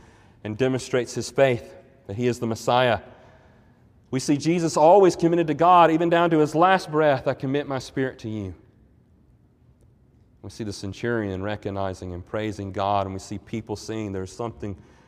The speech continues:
horrible that had happened, but something great that had been accomplished by the death of Christ. I ask you this morning, would you have seen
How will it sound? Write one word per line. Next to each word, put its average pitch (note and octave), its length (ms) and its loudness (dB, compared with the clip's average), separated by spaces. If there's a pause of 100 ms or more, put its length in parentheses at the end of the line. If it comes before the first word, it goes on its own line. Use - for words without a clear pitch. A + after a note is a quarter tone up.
(140)
horrible C3+ 520 6
that G2+ 120 -2
had G2+ 80 -4
happened, C3+ 400 -2
but A2+ 100 -8
something A#2 360 -8
great B2+ 340 -2
that A2+ 80 -8
had G#2+ 100 -6
been G#2+ 140 -6
accomplished A2+ 640 -4 (1000)
by G#2 100 0
the G2+ 140 -2
death G2+ 260 -4
of - 100 -18
Christ. - 480 -12 (2500)
I F#2+ 80 -8
ask G#2+ 220 -4
you G#2 80 -8
this - 120 -18
morning, G2+ 200 -6
would F#2+ 140 -8
you G2 80 -6
have F2 60 -12
seen B2 480 -6